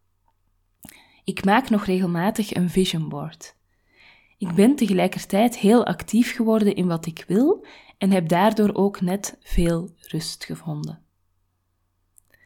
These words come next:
Wen Geerts geeft de Artist Way in Antwerpen. Ik ben zelf niet iemand die aan beeldhouwen, schrijven of schilderen doet. Ik ben een levenskunstenaar.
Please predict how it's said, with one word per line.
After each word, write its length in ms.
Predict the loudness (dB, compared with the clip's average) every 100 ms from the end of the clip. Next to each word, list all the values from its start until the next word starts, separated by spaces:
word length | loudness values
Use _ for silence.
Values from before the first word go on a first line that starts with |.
| _ _ _
Wen 320 | 2 4 4
Geerts 500 | 2 2 2 0 -6
geeft 460 | 2 2 2 -6 -8
de 80 | -2
Artist 500 | -2 -2 -4 -6 -4
Way 160 | -4
in 260 | -2 -2 -4
Antwerpen. 720 | -6 -8 -12 -14 -12 -14 -16 _ _ _ _ _ _ _ _ _ _
Ik 160 | -10 -2
ben 200 | -2 0
zelf 360 | 2 0 0
niet 360 | 0 4 2 0
iemand 580 | -4 0 2 0 -4 -4
die 180 | -2
aan 180 | 0 -2
beeldhouwen, 680 | 0 0 0 -2 0 0 0
schrijven 560 | -4 -6 -4 -2 -2 -4
of 80 | -6
schilderen 600 | -8 -4 -4 -2 -4 -6
doet. 420 | -10 -10 -16 -20 _ _ _ _ _ _ _ _ _ _ _ -8
Ik 180 | -6
ben 160 | 2 4
een 160 | 4 6
levenskunstenaar. 1300 | 6 6 2 0 -2 -2 -4 -4 -6 -8 -8 -12 -20